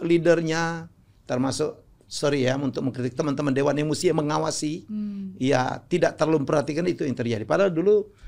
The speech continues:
Speaker 1: Sumsel itu pernah masuk sebagai provinsi, enam provinsi terkaya di Indonesia.
Speaker 2: Hmm.
Speaker 1: Nggak ada provinsi yang energinya lebih lengkap dari itu.
Speaker 2: Hmm.
Speaker 1: Punya batu bara, punya minyak,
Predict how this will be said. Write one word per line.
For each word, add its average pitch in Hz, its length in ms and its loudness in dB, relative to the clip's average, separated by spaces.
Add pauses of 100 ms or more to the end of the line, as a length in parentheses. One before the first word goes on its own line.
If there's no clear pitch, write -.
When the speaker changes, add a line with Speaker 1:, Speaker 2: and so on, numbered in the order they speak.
Speaker 1:
Sumsel 151 480 -2
itu 185 400 0
pernah 151 380 -4 (120)
masuk 135 380 -4
sebagai 120 680 -2 (380)
provinsi, 123 680 -2
enam 143 320 0
provinsi 120 340 -4
terkaya 113 460 -4
di 110 80 -6
Indonesia. 110 480 -6 (100)
Speaker 2:
Hmm. 196 480 -6
Speaker 1:
Nggak 156 380 2
ada 180 320 0 (560)
provinsi 156 520 0
yang 135 360 0
energinya 143 640 0
lebih 127 240 0
lengkap 117 300 -2
dari 113 240 -6
itu. - 160 -12 (140)
Speaker 2:
Hmm. 196 580 -10
Speaker 1:
Punya 107 540 -8
batu - 420 -6
bara, 202 320 0
punya - 360 -12
minyak, 202 440 -4